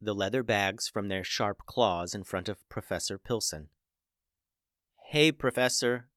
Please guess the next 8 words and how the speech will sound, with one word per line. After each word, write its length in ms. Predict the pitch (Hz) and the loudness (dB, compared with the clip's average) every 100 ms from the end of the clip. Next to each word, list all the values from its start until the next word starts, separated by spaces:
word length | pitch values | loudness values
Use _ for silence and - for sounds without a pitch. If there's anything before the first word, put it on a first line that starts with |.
| _ | _
said 320 | - - 76 | -10 -8 -8
Goose. 400 | 85 80 78 - - _ _ - | -8 -8 -6 -8 -10 _ _ -6
"It's 220 | 131 - | -2 10
us, 380 | 175 120 - - _ _ - | 10 10 2 -6 _ _ 2
Goose 260 | 143 151 | 2 4
and 120 | 165 | 2
Arlo. 520 | 147 170 185 113 80 - _ _ _ _ _ | 6 8 8 6 2 -6 _ _ _ _ _
We, 380 | 127 147 147 143 | 2 4 4 0